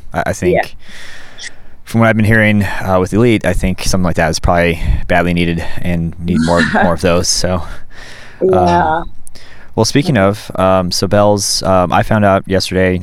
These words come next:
Speaker 1: talking to Sum Sum that it's a, it's a charity tournament. I, I didn't know that.
Speaker 2: Mm.
Speaker 1: So, um, I think this is, like, one of those other, like, have fun,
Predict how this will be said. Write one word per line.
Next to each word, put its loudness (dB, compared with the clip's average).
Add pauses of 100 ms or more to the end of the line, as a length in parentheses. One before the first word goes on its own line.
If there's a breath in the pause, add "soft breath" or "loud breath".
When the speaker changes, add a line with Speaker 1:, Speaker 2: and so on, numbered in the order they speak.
(100)
Speaker 1:
talking -2
to 0
Sum -2
Sum 0
that 0
it's -2
a, 2
it's -8
a -6
charity 0
tournament. 0
I, -2 (240)
I -2
didn't 0
know 4
that. 2
Speaker 2:
Mm. -4
Speaker 1:
So, 0
um, -2 (400)
I -4
think 2
this 2
is, -2
like, -2
one 4
of 2
those 0
other, 2
like, 0 (440)
have 0
fun, 0